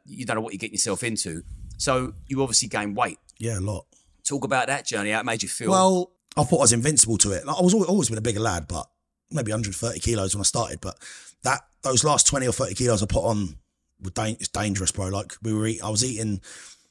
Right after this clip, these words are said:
Speaker 2: similar stuff to what I'm eating now, but I was taking the habits home. Packs of biscuits,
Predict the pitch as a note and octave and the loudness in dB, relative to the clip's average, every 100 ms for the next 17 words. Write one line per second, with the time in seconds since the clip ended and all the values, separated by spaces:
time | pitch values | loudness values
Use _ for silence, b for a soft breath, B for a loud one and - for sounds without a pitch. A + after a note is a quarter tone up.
0 | B _ _ _ _ _ _ _ _ _ | B _ _ _ _ _ _ _ _ _
1 | - - C4+ G#3+ F#3 G3 D#3+ C#3 A2 G2+ | 2 4 6 4 2 2 2 2 0 0
2 | A2+ - A2 - C#3+ A2 G#2 A2 G#2+ - | -4 -4 -2 0 0 -4 -6 -6 -8 -8
3 | A#2+ E3 D#3+ _ b b b b b b | -6 -6 -6 _ b b b b b b
4 | _ _ _ _ - - _ _ - C3+ | _ _ _ _ -20 -20 _ _ -10 -6
5 | A#2 - G#2 A2 - G#2 F#2 - - | 0 0 2 2 2 -2 2 4 2